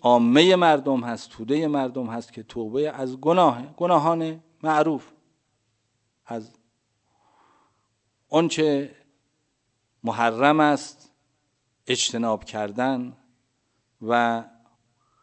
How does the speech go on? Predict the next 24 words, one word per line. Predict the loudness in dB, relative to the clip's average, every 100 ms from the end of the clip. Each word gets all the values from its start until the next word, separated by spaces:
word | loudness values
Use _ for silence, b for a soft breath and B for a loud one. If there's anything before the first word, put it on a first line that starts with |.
| _ _ _ _ _ _ _ _ _ _ _ _ _ _
آنچه | 2 2 2 0
واجب | 2 2 2 4
است | 4 4 0 -10 -20 b b b -8
انجام | -6 -4 -6 -8 -8
دادن | -10 -12 -14 -16 -18
که | -4
ترکش | 0 0 -4 -12
باز | -10 -10 -12
می‌شه | -14 -16
گناه | -14 -14 -14 -18
است. | _ _ _ _ _ _ _ _ _ _ _ _ -4
اگر | 0 0
کسی | -2 -6 -6
واجبی | -2 -2 0 0 0
رو | -2
ترک | -4 -10 -10 -10
کرد، | -8 -8 -10 _ -16
این | -10
توبه | -4 -2 -2
داره، | -2 -6 -10 _ _ _ _
گناهی | 0 4 4 4
رو | -2
مرتکب | -6 -10 -16 -16 -16
شد، | -14 -16